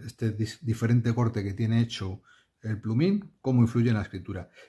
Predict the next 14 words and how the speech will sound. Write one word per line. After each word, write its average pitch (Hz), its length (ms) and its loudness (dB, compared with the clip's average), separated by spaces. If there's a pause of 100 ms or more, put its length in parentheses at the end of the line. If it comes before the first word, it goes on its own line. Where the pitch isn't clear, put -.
Y 123 100 0
para 120 240 2
ello, 170 220 4
pues 120 120 4
vamos 131 240 0
a 151 40 2
utilizar 135 580 -2
una, 113 540 2
una, 110 280 -4 (520)
una 101 440 -4
tinta 113 300 0
verde 139 460 0 (760)
de 107 380 0
Diamine, 120 560 0